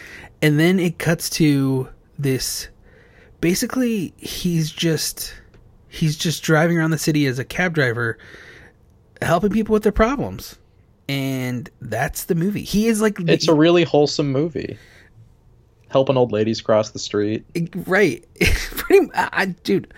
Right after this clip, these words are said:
Speaker 1: uh, you're not very far off. Let me, let me just tell
Speaker 2: Helping,
Speaker 1: you.
Speaker 2: like, kittens stuck in trees.
Speaker 1: Yep.
Speaker 2: He
Speaker 1: He
Speaker 2: shoots him down with his gun.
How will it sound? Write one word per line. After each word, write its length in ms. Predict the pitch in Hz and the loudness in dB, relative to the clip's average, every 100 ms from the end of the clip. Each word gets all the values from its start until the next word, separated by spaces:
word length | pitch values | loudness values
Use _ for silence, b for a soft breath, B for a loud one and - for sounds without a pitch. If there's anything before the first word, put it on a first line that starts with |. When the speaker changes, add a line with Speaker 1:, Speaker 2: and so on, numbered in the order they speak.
| b b - _ - | b b -20 _ -4
Speaker 1:
uh, 160 | 127 117 | -2 -2
you're 100 | 123 | -4
not 320 | 127 147 165 | -2 -2 -2
very 220 | 147 139 | -2 -4
far 260 | 131 113 98 | -4 -10 -10
off. 300 | 87 - - - | -12 -14 -16 -12
Let 100 | 123 | -10
me, 120 | 127 | -8
let 120 | 117 | -10
me 340 | 123 117 107 - _ _ _ | -10 -10 -12 -14 _ _ _
just 220 | - - _ - | -20 -20 _ -2
tell 120 | 131 | 0
Speaker 2:
Helping, 200 | 127 131 | 2 2
Speaker 1:
you. 40 | |
Speaker 2:
like, 320 | 110 101 - - | 2 0 -4 -2
kittens 340 | 117 110 107 | 0 0 -4
stuck 280 | - 101 - | 0 0 0
in 100 | 95 | -6
trees. 440 | 90 104 113 - - _ - - | -6 -6 -6 -10 -18 _ -18 -14
Speaker 1:
Yep. 160 | 113 - _ _ | -14 -16 _ _
Speaker 2:
He 100 | 139 | -2
Speaker 1:
He 80 | 139 | 0
Speaker 2:
shoots 340 | - 156 139 | 4 4 4
him 100 | 147 | 2
down 240 | 120 107 117 | 2 2 0
with 120 | 110 | 0
his 160 | 104 98 | -2 -2
gun. 360 | 87 95 104 | -4 -4 -6